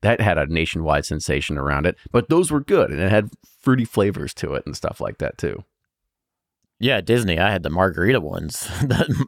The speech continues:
Speaker 2: the with tequila in 'em, actually in them, uh, and, uh, they were fantastic. But it had tequila and, <laughs> and stuff in it. Sorry, but
Speaker 1: <laughs>
Speaker 2: it's
Speaker 1: all right. Up next, bourbon slushies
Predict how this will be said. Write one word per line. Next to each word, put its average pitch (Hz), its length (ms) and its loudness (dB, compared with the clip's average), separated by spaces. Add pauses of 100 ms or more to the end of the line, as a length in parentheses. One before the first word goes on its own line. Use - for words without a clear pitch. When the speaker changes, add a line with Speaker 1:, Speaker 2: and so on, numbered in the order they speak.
Speaker 2:
the 90 340 0 (680)
with 120 220 0
tequila 117 420 0
in 87 80 -2
'em, 87 120 -4
actually 92 380 -2
in 95 140 0
them, 82 280 -4
uh, 80 380 4 (1000)
and, 87 320 2
uh, 76 380 4 (800)
they 104 100 4
were 127 260 2
fantastic. 95 600 0 (360)
But 78 200 0 (680)
it 80 120 2
had 76 200 0
tequila 85 520 2
and, 90 160 2 (160)
<laughs> 127 180 2
and 113 160 2 (520)
stuff - 540 -2
in - 220 -2
it. - 80 -6
Sorry, 90 440 2
but 95 240 2
Speaker 1:
<laughs> - 120 0
Speaker 2:
it's - 260 -2 (960)
Speaker 1:
all 104 140 4
right. 73 240 4
Up 117 180 2
next, 98 280 2 (160)
bourbon 95 320 2
slushies 87 540 2